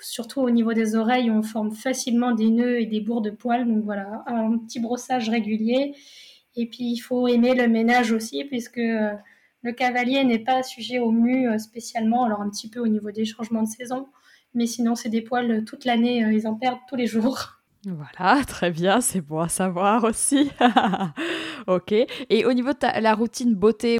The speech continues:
Speaker 2: tu les laves tous les combien, toi ? Ah, mis à part, bien évidemment, s'ils se roulent dans un truc qui sent vraiment très, très, très fort, mais sinon, euh, tu les laves tous les combien ?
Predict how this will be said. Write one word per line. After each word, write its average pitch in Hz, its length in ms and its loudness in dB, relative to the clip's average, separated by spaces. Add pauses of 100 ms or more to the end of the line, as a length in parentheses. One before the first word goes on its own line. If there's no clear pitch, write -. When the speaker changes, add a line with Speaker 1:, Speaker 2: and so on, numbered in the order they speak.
Speaker 2:
tu - 160 -6
les 190 80 4
laves 208 380 4
tous - 100 -12
les 185 80 -2
combien, 190 380 -2
toi ? 156 320 -2
Ah, 151 140 0
mis 180 200 -2
à 185 80 6
part, 180 220 0
bien 156 220 -6
évidemment, 165 300 -6
s'ils 170 200 -12
se - 120 -18
roulent 180 120 -8
dans 160 160 -6
un 156 80 -4
truc - 260 -16
qui - 140 -16
sent - 160 -14 (100)
vraiment 151 240 -8
très, - 260 -10
très, - 180 -14
très - 180 -8
fort, 220 220 -2
mais 190 180 -2
sinon, 196 600 -4
euh, 165 140 -2 (220)
tu - 120 -8
les 170 120 -4
laves 170 160 0
tous - 100 -10
les 170 60 -4
combien ? 151 300 -10